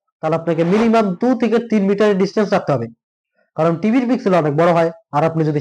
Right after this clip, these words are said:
সামনে থেকে দেখেন, তাহলে আপনি ব্লার বা ঝাপসা দেখতে পাবেন। আর অন্যদিকে আমাদের মনিটর বা ল্যাপটপ স্ক্রিনের পিক্সেল খুবই ছোট হয়, তাই আমরা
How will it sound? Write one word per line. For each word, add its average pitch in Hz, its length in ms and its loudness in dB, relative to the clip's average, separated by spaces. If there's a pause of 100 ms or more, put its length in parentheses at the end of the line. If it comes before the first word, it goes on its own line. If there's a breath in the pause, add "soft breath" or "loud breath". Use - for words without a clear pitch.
সামনে 208 280 0
থেকে 247 180 2
দেখেন, 196 200 2 (560)
তাহলে 175 280 0
আপনি 160 160 -4 (140)
ব্লার 190 220 4 (280)
বা 170 160 4
ঝাপসা 190 320 0
দেখতে 151 200 0
পাবেন। 110 180 -4 (640)
আর 143 140 -2
অন্যদিকে 226 400 2
আমাদের 180 280 2
মনিটর 180 340 2 (220)
বা 151 60 2 (120)
ল্যাপটপ 196 300 2 (100)
স্ক্রিনের 202 300 0
পিক্সেল 165 300 -2
খুবই 147 220 -2
ছোট 170 100 2 (100)
হয়, 160 120 2 (500)
তাই 202 200 -2
আমরা 190 140 0